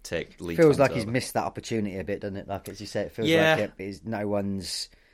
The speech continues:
Speaker 1: But it's, it's gotta be the
Speaker 2: The Lara
Speaker 1: Santa
Speaker 2: sort of
Speaker 1: Cruz.
Speaker 2: build up. I mean, it was
Speaker 1: Yeah.
Speaker 2: the second one was a crippling disappointment, wasn't it, in terms of the way
Speaker 1: Third
Speaker 2: the fight
Speaker 1: round
Speaker 2: finished,
Speaker 1: and
Speaker 2: and, um,
Speaker 1: just loads of angry
Speaker 2: it just
Speaker 1: people
Speaker 2: seemed
Speaker 1: think
Speaker 2: to
Speaker 1: after that.
Speaker 2: sort of suck the life out of his career from there, really. Um,
Speaker 1: Yeah,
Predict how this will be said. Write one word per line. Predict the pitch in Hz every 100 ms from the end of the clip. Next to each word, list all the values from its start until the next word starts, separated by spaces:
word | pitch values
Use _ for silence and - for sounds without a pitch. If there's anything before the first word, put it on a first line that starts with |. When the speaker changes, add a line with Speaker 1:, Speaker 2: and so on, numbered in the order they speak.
| -
Speaker 1:
But |
it's, | 139
it's | - 139
gotta | - 120
be | 120
the | 107
Speaker 2:
The |
Lara | 156 170 156 127 117
Speaker 1:
Santa | 104
Speaker 2:
sort | 113
of |
Speaker 1:
Cruz. | -
Speaker 2:
build | 127 113
up. | 117 113 113
I | 110
mean, | 110
it | 107
was | 101
Speaker 1:
Yeah. | 92
Speaker 2:
the |
second | 151 - 113
one | 110 107
was | 104
a | 101 90 _ -
crippling | - 135 113 107 101
disappointment, | 107 - - 107 98 95
wasn't | 87 101 98
it, | -
in | 98
terms | 101 95
of | 95
the | -
way | 101 101
Speaker 1:
Third | 147
Speaker 2:
the |
fight | 107 92
Speaker 1:
round | 82 101
Speaker 2:
finished, | 101 98 80
Speaker 1:
and | 92 90
Speaker 2:
and, |
um, | 92 95 90 85
Speaker 1:
just | -
loads | 92
of | 87
angry | 85 82 82
Speaker 2:
it | -
just | 110 113
Speaker 1:
people | 113
Speaker 2:
seemed | 113
Speaker 1:
think | 107
Speaker 2:
to | 107
Speaker 1:
after | 90
that. | 80
Speaker 2:
sort | 117 110 104
of | 82 -
suck | - - - 127 - - -
the | -
life | 107 101 101 104
out | 95
of | 90
his | 95
career | - 101 101 92
from | 95
there, | 87 87
really. | 85 87 90 90 _
Um, | 87 90 90 90 87
Speaker 1:
Yeah, | 80